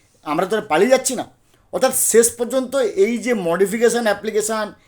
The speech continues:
এই যে এত কিছু বাইন্ডিংস, রুল, সাব রুলস, অ্যানালাইসিস, ক্রস অ্যানালাইসিস, ডিসকাশন, ক্রস ডিসকাশন, এই যে নানা রকম এক্সটেন্সিভ হিয়ারিং, এত প্রশ্ন করে শিয়াল প্যাঁচ করার চেষ্টা করেছিল,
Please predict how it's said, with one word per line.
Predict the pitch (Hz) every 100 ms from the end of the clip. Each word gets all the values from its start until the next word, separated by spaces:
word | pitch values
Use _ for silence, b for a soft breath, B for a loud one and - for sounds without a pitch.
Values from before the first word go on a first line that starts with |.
| b b
এই | 175 247 247
যে | 262
এত | 214 170 -
কিছু | 233 233 233 196
বাইন্ডিংস, | 160 175 208 208 214 214 -
রুল, | 175 190 220 226 220 190
সাব | - 190 190 208
রুলস, | 226 226 202
অ্যানালাইসিস, | - 190 208 208 214 226 - - b b b
ক্রস | 196 214
অ্যানালাইসিস, | 226 226 214 196 226 180 165
ডিসকাশন, | 196 226 226 214 220
ক্রস | 196 202 185
ডিসকাশন, | 202 226 - 233 220 - b b
এই | 175 214
যে | 247
নানা | 202 160 202
রকম | 214 214 208
এক্সটেন্সিভ | 196 240 233 - 180
হিয়ারিং, | 156 196 220 220
এত | - 139 - 262
প্রশ্ন | 254 208 - 226
করে | 226 220 190 - b b b
শিয়াল | - 208 233 247
প্যাঁচ | 247 254 254
করার | 220
চেষ্টা | 208 -
করেছিল, | 185 196 135 135